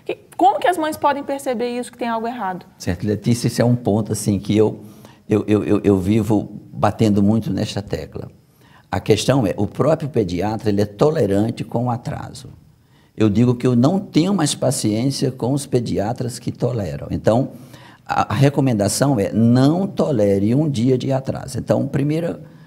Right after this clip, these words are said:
Speaker 2: coisa, a mãe deve perceber se a criança não está atingindo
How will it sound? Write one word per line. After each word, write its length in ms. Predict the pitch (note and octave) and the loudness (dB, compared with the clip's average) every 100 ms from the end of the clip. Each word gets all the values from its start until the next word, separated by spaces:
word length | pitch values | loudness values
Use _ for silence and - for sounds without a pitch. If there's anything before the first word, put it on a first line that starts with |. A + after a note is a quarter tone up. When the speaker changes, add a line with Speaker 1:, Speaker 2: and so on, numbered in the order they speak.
| - | -20
Speaker 2:
coisa, 220 | - - - | -8 -6 -2
a 160 | A#2+ | 0
mãe 400 | B2 G2+ A2 D3 | 2 4 4 2
deve 300 | G#2+ G#2+ G#2+ | 2 2 2
perceber 540 | G2 C3+ C#3 F#2+ F2 A#2 | 0 -2 0 -2 -2 -2
se 120 | - | 0
a 60 | A#2 | -2
criança 400 | G#2 A2 A#2 A2+ | 0 -2 -2 -2
não 160 | C3 | -4
está 280 | D3 - A2 | -4 -2 -2
atingindo 760 | G#2+ C#3+ B2 F2+ A#2 G#2+ - | 0 -2 -2 0 0 0 -4